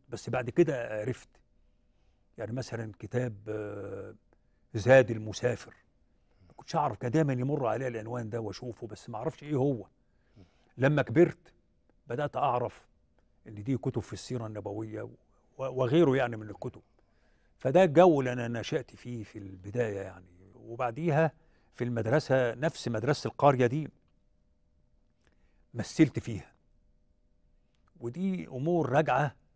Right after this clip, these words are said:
للمستوى الاجتماعي والثقافي والتعليمي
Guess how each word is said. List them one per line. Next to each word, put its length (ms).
للمستوى 1400
الاجتماعي 640
والثقافي 600
والتعليمي 760